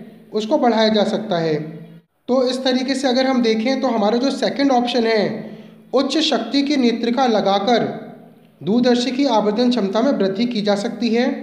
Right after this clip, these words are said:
तो हमारा जो, जो सेकंड ऑप्शन है ये आपका राइट ऑप्शन होगा। नेक्स्ट देखिए सेकंड क्वेश्चन देखते हैं। नेक्स्ट देखिए क्वेश्चन नंबर टू, विवर्तन व अपवर्तन संकेत करते हैं। Diffraction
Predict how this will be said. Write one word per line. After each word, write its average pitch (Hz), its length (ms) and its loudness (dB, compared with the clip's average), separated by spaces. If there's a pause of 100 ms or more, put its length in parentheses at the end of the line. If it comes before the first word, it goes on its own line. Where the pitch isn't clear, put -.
(460)
तो 240 60 -2
हमारा 220 320 2
जो, 247 120 0
जो 254 160 2
सेकंड 269 380 -2
ऑप्शन 247 360 0
है 220 160 2 (600)
ये 196 140 0
आपका 226 280 2
राइट 202 280 2
ऑप्शन 233 320 0
होगा। 226 240 2 (640)
नेक्स्ट 240 240 -2
देखिए 269 280 -2
सेकंड 233 320 -4
क्वेश्चन 247 300 0
देखते 233 280 0
हैं। 240 180 2 (1600)
नेक्स्ट 233 260 -4
देखिए 285 220 0
क्वेश्चन 269 340 -2
नंबर 247 320 0
टू, 302 360 2
विवर्तन 233 640 2
व 262 160 4
अपवर्तन 220 800 0 (500)
संकेत 226 540 -2
करते 247 300 -2
हैं। 254 240 2 (540)
Diffraction 233 640 0